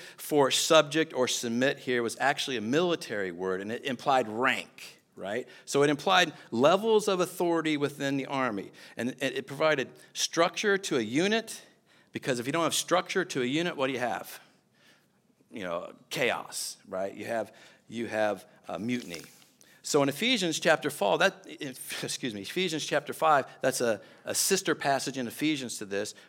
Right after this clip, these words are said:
Paul is given a little better context about this relationship. And what we're gonna talk about today, he mentions that this relationship between a husband and a wife, it's built on mutual love and mutual submission to each other in many areas because it reflects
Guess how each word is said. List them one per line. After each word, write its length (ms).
Paul 220
is 100
given 180
a 60
little 180
better 320
context 580
about 220
this 160
relationship. 640
And 80
what 100
we're 80
gonna 140
talk 240
about 160
today, 380
he 140
mentions 420
that 400
this 180
relationship 560
between 200
a 40
husband 360
and 80
a 40
wife, 280
it's 120
built 280
on 180
mutual 500
love 300
and 160
mutual 400
submission 720
to 100
each 160
other 200
in 160
many 300
areas 540
because 300
it 80
reflects 760